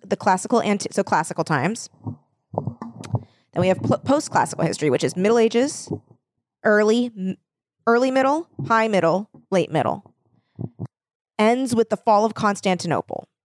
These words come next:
merging into the Renaissance and Age of Discovery. So the early modern period emerges from the late Middle Ages with the fall of Constantinople,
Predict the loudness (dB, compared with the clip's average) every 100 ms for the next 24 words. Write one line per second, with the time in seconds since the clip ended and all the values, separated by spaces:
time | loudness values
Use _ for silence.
0 | _ 2 2 2 0 2 2 2 0 2
1 | 0 0 -4 0 2 2 -2 -6 -4 0
2 | 2 0 -2 -6 -14 _ _ _ _ -6
3 | 0 0 2 2 2 2 2 2 -2 0
4 | 2 4 4 2 0 _ 0 2 2 0
5 | 0 0 2 0 2 0 2 0 0 0
6 | 0 -8 -16 _ _ _ _ -4 -2 2
7 | 4 2 0 -2 -2 0 0 0 2 2